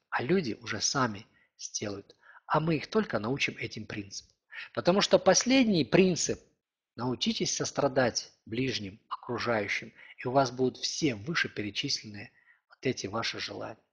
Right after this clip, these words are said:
Всё просто. Если вам это нравится, ставите восклицательные знаки, потому что я должен уже закончить и оз-, а, а, на-, на-, назвать те продукты,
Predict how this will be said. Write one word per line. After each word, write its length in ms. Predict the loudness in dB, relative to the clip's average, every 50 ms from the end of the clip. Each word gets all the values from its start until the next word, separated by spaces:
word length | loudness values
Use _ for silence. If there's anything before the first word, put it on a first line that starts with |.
| _ _ _
Всё 180 | _ -6 -6 -6
просто. 380 | -6 -8 -6 -4 -4 -4 -4 -6 _ _ _ _ _ _ _ _ _ _ -16 -16 -16 -10 -4
Если 240 | -2 0 0 4 6
вам 160 | 6 6 6
это 180 | 4 0 0 2
нравится, 580 | 4 8 8 8 8 6 4 0 -4 -8 -8 -12 _ _ _ _ _
ставите 540 | _ -14 -6 0 2 2 2 2 0 -4 -6
восклицательные 680 | -6 -6 -6 -6 -8 -4 -2 -2 -2 -2 -4 -8 -10 -10
знаки, 480 | -6 -2 0 0 0 -2 -4 -10 -14 -14 _ _ _ _ _
потому 300 | _ _ -8 -6 -4 -4
что 180 | -4 -4 -4 -2
я 160 | 2 2 2 2
должен 320 | 2 0 -2 -4 -6 -10 -12
уже 240 | -10 -6 -4 -4 -2
закончить 720 | -2 -4 -6 -4 -2 -2 -2 -2 -2 -6 -8 -10 -14 -18 _ _ -20 -20 -20 -20 _ _
и 320 | 0 2 2 2 0 -4 _ -14 -14 -14 _ _ _ _ _ _ _ -4
оз-, 380 | -2 0 0 0 -2 -8 -12 -8
а, 300 | -4 0 0 2 2 0 -2
а, 600 | -2 -2 0 2 2 2 2 0 0 -2 -6 -6
на-, 180 | -6 -6 -6
на-, 220 | -6 -6 -6 -6 -4
назвать 720 | -4 -4 -4 -4 -2 0 2 2 2 2 0 -4 -8 -8 -4
те 160 | -2 -2 -2
продукты, 720 | -2 -2 -4 -4 -2 -2 -4 -6 -6 -6 -6 -6 -6 -6